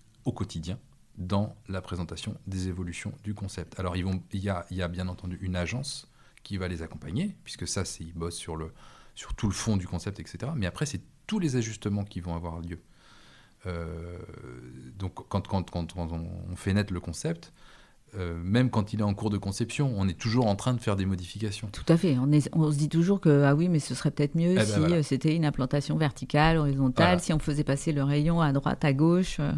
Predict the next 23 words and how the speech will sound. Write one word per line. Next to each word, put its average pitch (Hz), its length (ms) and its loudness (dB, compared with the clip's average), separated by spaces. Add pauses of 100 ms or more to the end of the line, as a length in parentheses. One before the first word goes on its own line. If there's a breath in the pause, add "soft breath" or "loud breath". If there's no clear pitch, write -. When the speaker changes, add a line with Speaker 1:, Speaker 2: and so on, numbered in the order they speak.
Speaker 1:
Exactement. 101 600 0
Et 104 60 0
donc 101 200 2
ça, 165 280 -2
en 98 100 -4
fait, 139 240 -4
c'est, - 360 -4
c'est 92 260 -6
la, 95 160 -6 (140)
l'outil 98 320 -2
permet 120 460 0
de 90 140 -6
pouvoir 104 380 -2
répondre 107 400 -2
à 98 80 -2
ces - 140 -8
problématiques-là, 98 1040 -4
euh, 92 100 -6
de 90 220 -4
manière, 92 420 0
euh, 82 240 -4 (280)
ouais, 120 280 -2
enfin, 87 180 -4